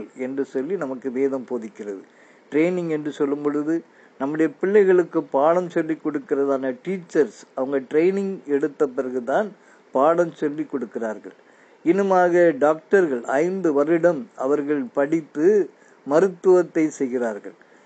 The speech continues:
இன்னுமாக நமக்கு போதிக்கிறதான பாஸ்டர்ஸ் இவங்கெல்லாம் வேதத்தை முறையாய் கற்றுக்கொண்டு நமக்கு போதிக்கிறார்கள். ஆனால் சிறு வயதிலே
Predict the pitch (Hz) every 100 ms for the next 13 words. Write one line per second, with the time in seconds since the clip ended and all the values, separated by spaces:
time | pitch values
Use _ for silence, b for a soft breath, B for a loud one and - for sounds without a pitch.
0 | b 156 190 208 196 190 165 180 165 180
1 | 160 - 185 208 185 185 175 165 156 151
2 | 131 107 b b b - 147 202 214 -
3 | 165 127 - 143 170 170 165 175 160 151
4 | 185 180 175 170 139 135 147 175 170 160
5 | 139 127 - - 139 135 185 196 175 175
6 | 175 151 175 175 165 139 120 104 95 _
7 | b b b 175 202 160 185 240 - b
8 | b - 254 285 262 220 180 175 147